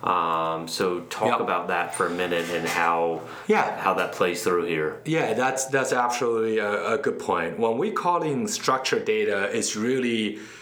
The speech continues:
Speaker 2: um, in our, uh, definition versus unstructured data, right? Unstructured data in our definitions are audios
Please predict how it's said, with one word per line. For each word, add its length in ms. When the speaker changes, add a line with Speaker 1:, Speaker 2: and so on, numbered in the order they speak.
Speaker 2:
um, 380
in 200
our, 760
uh, 120
definition 880
versus 420
unstructured 560
data, 260
right? 280
Unstructured 500
data 400
in 160
our 160
definitions 720
are 180
audios 680